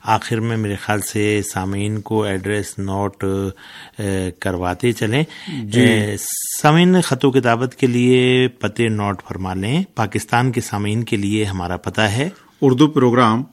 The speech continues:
Speaker 2: ریڈیو تہران، پوسٹ باکس نمبر چودہ اڑتالیس ایک چار چار آٹھ، اسلام آباد۔
Speaker 1: ہندوستان کے سامعین کے لیے ہمارا پتہ ہے
Speaker 2: اردو پروگرام ریڈیو تہران،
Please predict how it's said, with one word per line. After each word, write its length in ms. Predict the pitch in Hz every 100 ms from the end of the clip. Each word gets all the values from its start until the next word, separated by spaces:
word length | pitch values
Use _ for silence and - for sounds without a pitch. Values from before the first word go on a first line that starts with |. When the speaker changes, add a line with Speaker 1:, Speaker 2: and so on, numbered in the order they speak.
| _
Speaker 2:
ریڈیو 380 | 110 117 120 131
تہران، 520 | 131 110 98 117 101 127 _ _
پوسٹ 340 | - 123 - 139
باکس 260 | 135 -
نمبر 320 | 120 107 110 113 _ _
چودہ 380 | - 120 113 117 -
اڑتالیس 640 | 107 98 107 104 127 139 - _ _
ایک 300 | 120 123 135
چار 280 | - 113 104 104 _ -
چار 260 | 107 101 101
آٹھ، 340 | - 110 123 - _ _ _
اسلام 420 | 123 - 120 101
آباد۔ 280 | 95 92 82 - - _ -
Speaker 1:
ہندوستان 540 | 127 123 - 127 147
کے 80 | 135
سامعین 440 | - 117 117 131
کے 100 | 131
لیے 180 | 123 127
ہمارا 300 | 117 104 92
پتہ 240 | - 95
ہے 260 | 117 117 170 - _ _ _ _
Speaker 2:
اردو 300 | 147 131 120
پروگرام 560 | 156 135 127 127 113 131 151 _ 117
ریڈیو 280 | 120 127 143
تہران، 500 | 139 104 113 104